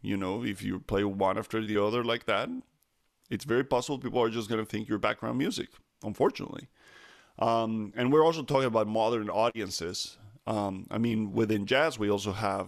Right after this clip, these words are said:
audiences that are older, that grew up in a different era of, of, of, of live music, and they have different etiquette for that.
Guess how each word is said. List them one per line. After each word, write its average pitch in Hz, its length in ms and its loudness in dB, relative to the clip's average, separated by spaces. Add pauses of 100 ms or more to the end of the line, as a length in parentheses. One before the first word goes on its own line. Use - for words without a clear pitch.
(160)
audiences 107 500 -2
that 92 160 0
are 87 180 0
older, 110 440 4
that 95 320 -2
grew 104 200 2
up 101 140 0
in 95 100 -2
a 92 60 -2
different 107 500 -2
era 98 300 0
of, 90 300 -2
of, 101 280 -6
of, 92 380 -4
of - 480 -6 (320)
live 110 360 2
music, 87 520 -8 (920)
and 107 140 -4
they 101 60 2
have 104 220 0
different 107 420 -4
etiquette - 480 -8
for 87 180 -8
that. 85 280 -8